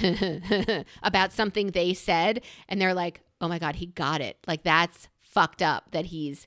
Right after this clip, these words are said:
six and he just understood a higher le-," right. So she said, "Mom,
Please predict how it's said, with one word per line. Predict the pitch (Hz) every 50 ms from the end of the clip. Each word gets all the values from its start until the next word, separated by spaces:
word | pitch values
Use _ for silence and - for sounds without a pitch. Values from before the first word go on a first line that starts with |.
| _ _ _
six | - - - 226 190 - _ - - - - -
and | - 160 170
he | 175 170 180
just | 175 170 165 - - -
understood | 175 170 165 175 180 - - - 180 175 175 170 165 160 - _ - _ _ _ _ _ -
a | 190
higher | 196 - - 202 190 190 185 185
le-," | 185 175 160 _ -
right. | 165 147 113 78 - _ _
So | _ - - - - 202 190 185 185 180 185
she | 185 - - 240 247
said, | - - 208 185 196
"Mom, | 311 381 381 226 214 226